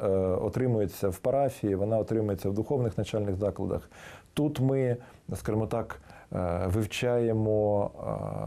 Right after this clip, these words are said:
е, релігію. А в школі ми можемо, е, вчити чи,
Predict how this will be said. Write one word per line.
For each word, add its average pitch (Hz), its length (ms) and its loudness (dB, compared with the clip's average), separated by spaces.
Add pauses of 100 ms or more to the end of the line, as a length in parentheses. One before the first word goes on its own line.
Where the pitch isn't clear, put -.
(460)
е, 95 40 0
релігію. 95 720 0 (640)
А 101 120 -2
в 98 60 -4
школі 175 360 2
ми 131 120 2
можемо, 117 800 2 (300)
е, 90 200 0
вчити 113 720 0
чи, 104 420 0